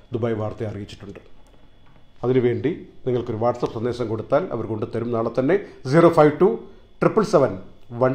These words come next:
ടു ത്രീ ടു, പൂജ്യം അഞ്ച് രണ്ട് ഏഴ് ഏഴ് ഏഴ് പന്ത്രണ്ട് മുപ്പത്തിരണ്ട്.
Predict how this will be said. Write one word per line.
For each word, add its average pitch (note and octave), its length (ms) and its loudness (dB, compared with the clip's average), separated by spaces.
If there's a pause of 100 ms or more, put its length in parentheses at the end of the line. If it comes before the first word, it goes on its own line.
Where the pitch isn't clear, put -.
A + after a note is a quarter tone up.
(100)
ടു D#3 60 0 (100)
ത്രീ A2 120 -4 (100)
ടു, A2 80 -8 (540)
പൂജ്യം D3 340 4
അഞ്ച് B2+ 280 4
രണ്ട് B2+ 200 0 (580)
ഏഴ് D3+ 160 8 (100)
ഏഴ് C#3 160 8 (140)
ഏഴ് C3 160 4 (300)
പന്ത്രണ്ട് C3 380 0 (100)
മുപ്പത്തിരണ്ട്. G#2+ 580 -8